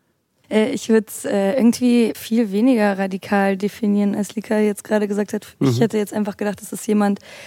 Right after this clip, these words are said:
Speaker 1: der irgendwie was Beeindruckendes macht, äh, was ich bewundere und von dem ich denke, dass ich es vielleicht selber nicht könnte oder nicht so gut könnte. Ähm, ja, ich weiß nicht, irgendwie habe ich einen boden-, sehr bodenständigen Bezug zu,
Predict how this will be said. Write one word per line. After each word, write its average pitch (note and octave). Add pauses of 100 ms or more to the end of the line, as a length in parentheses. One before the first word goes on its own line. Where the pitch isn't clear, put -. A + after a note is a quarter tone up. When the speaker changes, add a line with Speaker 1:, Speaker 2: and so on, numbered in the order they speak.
(260)
Speaker 1:
der G#3+
irgendwie G#3
was G3
Beeindruckendes G#3
macht, -
äh, G3+
was G3
ich G3+
bewundere G#3
und G3
von G#3
dem G3
ich -
denke, F#3+
dass F#3+
ich -
es -
vielleicht F#3+
selber F#3+ (380)
nicht A3
könnte C4+
oder G3+
nicht G#3
so -
gut G#3+
könnte. C4+ (880)
Ähm, G3+
ja, G#3
ich G3+
weiß G#3+
nicht, G#3
irgendwie G#3
habe G#3
ich -
einen G3+ (280)
boden-, G#3 (340)
sehr G#3
bodenständigen A3
Bezug G3+
zu, G#3